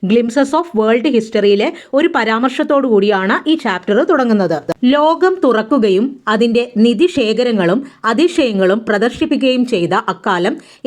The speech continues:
എത്ര അത്ഭുതകരമായിരുന്നിരിക്കണം. സമുദ്രങ്ങളും പുത്തൻ ഭൂഖണ്ഡങ്ങളും അളവറ്റ സമ്പത്തുമെല്ലാം തുറക്കൂ സീസേം എന്ന ഒറ്റ മാന്ത്രിക വചനത്തിനായി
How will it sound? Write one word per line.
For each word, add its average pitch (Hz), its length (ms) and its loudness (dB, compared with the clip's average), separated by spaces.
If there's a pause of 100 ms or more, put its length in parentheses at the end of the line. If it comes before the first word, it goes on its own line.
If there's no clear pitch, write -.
എത്ര 320 200 -4 (240)
അത്ഭുതകരമായിരുന്നിരിക്കണം. 185 1120 0 (420)
സമുദ്രങ്ങളും 214 640 0 (120)
പുത്തൻ 220 400 0
ഭൂഖണ്ഡങ്ങളും 196 640 2 (300)
അളവറ്റ 277 360 -2 (200)
സമ്പത്തുമെല്ലാം 202 720 0 (340)
തുറക്കൂ 311 380 4 (140)
സീസേം 240 440 0 (160)
എന്ന 190 140 2 (160)
ഒറ്റ 196 220 -4 (240)
മാന്ത്രിക 214 440 2
വചനത്തിനായി 180 580 -2